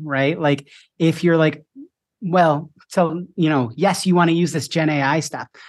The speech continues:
but to really get there, you know, you, here's the, the thing, you've seen these, like,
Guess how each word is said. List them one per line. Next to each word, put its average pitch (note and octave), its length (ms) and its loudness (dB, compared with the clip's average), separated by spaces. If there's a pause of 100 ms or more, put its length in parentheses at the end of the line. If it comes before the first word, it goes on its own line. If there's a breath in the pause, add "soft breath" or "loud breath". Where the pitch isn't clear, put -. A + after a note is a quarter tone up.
(200 loud breath)
but F#3 220 0
to - 140 -2
really G3+ 380 0
get F3 300 -2
there, C#3 320 0
you D#3 100 0
know, C3 260 0 (240 loud breath)
you, E3+ 240 0
here's G#3 460 0
the, F3+ 180 2
the D#3 140 -2
thing, F3 280 0
you've C#3+ 160 0
seen F3+ 280 0
these, D3+ 180 0
like, C#3+ 200 -2